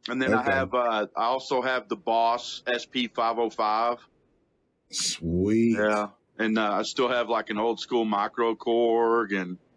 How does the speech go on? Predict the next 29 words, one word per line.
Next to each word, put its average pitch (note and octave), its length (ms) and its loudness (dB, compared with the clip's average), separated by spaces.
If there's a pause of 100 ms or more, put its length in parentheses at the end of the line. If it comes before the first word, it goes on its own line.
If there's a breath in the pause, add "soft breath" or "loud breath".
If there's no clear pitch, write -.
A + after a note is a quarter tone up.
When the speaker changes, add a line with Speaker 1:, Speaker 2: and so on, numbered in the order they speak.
(1000)
Speaker 1:
but, C#3+ 160 -4
you E3+ 60 0
know, E3+ 160 0
the, D#3 100 2
Speaker 2:
Oh. F2+ 320 -2 (340)
Speaker 1:
a C3+ 140 0
lot C3+ 280 2
of D#3+ 80 -2
stuff C3 340 -2 (560)
that, A#2+ 260 0 (680)
'cause, C3+ 380 -2
like, C#3+ 200 0
with D#3+ 140 -2
the C3+ 100 -2
Razorblade D3 680 0
Dolls, B2+ 600 0
we C3 120 -2
never C3+ 260 0
had C#3 220 2
a C3+ 40 0
live A#2 320 0
keyboard C3+ 440 -2
player A2 260 0
because G#2+ 500 -2 (800)
it B2+ 80 2
was, A2+ 300 2
you B2+ 80 4
know, A#2 420 2 (1200)
Speaker 2:
<clears throat> - 0 -